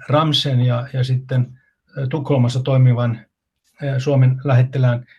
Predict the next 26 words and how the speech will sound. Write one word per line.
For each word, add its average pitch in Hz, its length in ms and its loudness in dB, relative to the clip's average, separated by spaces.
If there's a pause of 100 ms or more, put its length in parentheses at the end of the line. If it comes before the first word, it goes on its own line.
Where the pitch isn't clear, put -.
(120)
Gia 139 180 0
Griperin 127 440 0
välinen 117 400 -2 (440)
kirjanvaihto, 131 640 -4
jossa 131 340 -4 (580)
Suomen 131 400 0
ulkoministeri 131 920 -4 (840)
suoraan 139 420 2
myöntää, 123 580 -4 (680)
että 131 300 -6 (160)
tää 147 180 0
on 120 100 2
ollut 131 240 0
vaan, 143 360 -4 (640)
tää 143 140 -4
on 131 60 2
ollut 147 320 0
vaan 147 400 -4
fiktiota, 120 520 -4
tää, 113 220 -8
että - 160 -10
Suomi 117 280 -4
on 104 80 -12
käynyt 110 360 -8
erillissotaa, 107 640 -14
mutta 110 360 -18